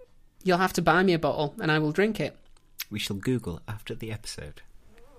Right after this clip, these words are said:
Speaker 1: And possibly post it somewhere.
Speaker 2: I think you got me one.
Speaker 1: Did I get you an Honest Jack? I may have done. I'd find that funny. So,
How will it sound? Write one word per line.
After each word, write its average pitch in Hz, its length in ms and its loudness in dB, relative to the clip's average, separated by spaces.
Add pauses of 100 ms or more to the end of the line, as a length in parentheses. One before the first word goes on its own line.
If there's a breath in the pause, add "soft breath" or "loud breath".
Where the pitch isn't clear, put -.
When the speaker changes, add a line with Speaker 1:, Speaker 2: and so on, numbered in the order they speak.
(140)
Speaker 1:
And 165 120 -4
possibly 151 400 -2
post 139 420 -2
it - 280 -6 (560)
somewhere. 131 520 -4 (1800)
Speaker 2:
I 127 40 -10
think 185 140 -8
you 175 100 -4
got 143 300 0
me 160 140 0
one. 143 380 0 (340)
Speaker 1:
Did 247 120 0
I 302 100 2
get 320 160 0
you 262 80 0
an 262 80 2
Honest 269 280 0
Jack? 233 240 -2
I 208 60 2
may 226 200 4
have - 140 0
done. 147 280 -4 (280)
I'd 185 160 -2
find 233 200 2
that - 120 0
funny. 135 360 -6 (760 loud breath)
So, 160 360 4